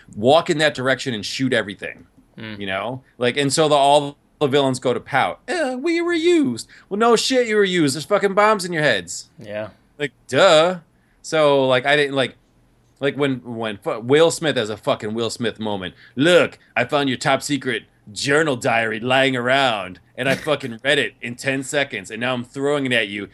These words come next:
Speaker 1: and saying, 'Hey, look at, hey, all you other murderers, come here. Let's all be outraged, 'cause look what it says in the journal.'"
Speaker 2: <laughs>
Speaker 1: It says they don't like us,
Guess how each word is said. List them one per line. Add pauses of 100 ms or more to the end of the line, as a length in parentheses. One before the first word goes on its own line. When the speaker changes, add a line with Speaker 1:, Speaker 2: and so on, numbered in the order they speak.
(120)
Speaker 1:
and
saying, (160)
'Hey, (200)
look
at,
hey, (140)
all
you
other
murderers,
come
here. (100)
Let's
all
be
outraged,
'cause
look
what
it
says
in
the
journal.'"
Speaker 2:
<laughs>
Speaker 1:
It
says
they
don't
like
us,